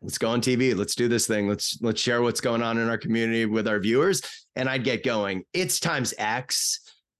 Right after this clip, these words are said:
you know, ten, ten X, I should say, now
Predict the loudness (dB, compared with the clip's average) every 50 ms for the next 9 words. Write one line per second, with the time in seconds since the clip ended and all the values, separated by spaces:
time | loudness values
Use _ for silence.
0 | _ -12 -2 0 2 2 2 2 0 0 0 -2 -2 -4 -4 -4 -4 -2 -2 0
1 | 2 2 4 2 2 0 -2 -4 -2 -2 0 0 0 0 0 -2 -2 -2 -2 -2
2 | 0 -2 -2 -2 -2 -2 -2 -2 0 0 0 2 2 0 0 -2 0 0 2 2
3 | 2 2 0 -2 -4